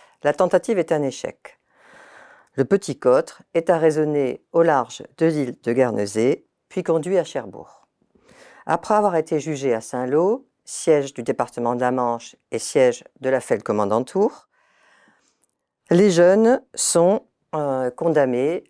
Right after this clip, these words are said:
les uns, euh, à, euh, l'exécution,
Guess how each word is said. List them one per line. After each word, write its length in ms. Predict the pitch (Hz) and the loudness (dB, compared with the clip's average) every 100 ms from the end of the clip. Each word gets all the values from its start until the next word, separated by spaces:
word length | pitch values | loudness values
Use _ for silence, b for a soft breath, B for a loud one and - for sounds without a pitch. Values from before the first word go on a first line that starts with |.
| - | -2
les 320 | 147 151 143 | 0 0 0
uns, 300 | 143 127 131 _ _ - | -4 -4 -10 _ _ -14
euh, 320 | 107 110 113 117 - _ _ - | -10 -10 -10 -12 -16 _ _ -2
à, 340 | 190 175 135 - - | 2 2 0 -2 -10
euh, 260 | 107 110 120 | -8 -8 -10
l'exécution, 880 | 120 139 123 - 113 - 104 117 175 | -6 -6 -6 -10 -12 -8 -8 -8 -12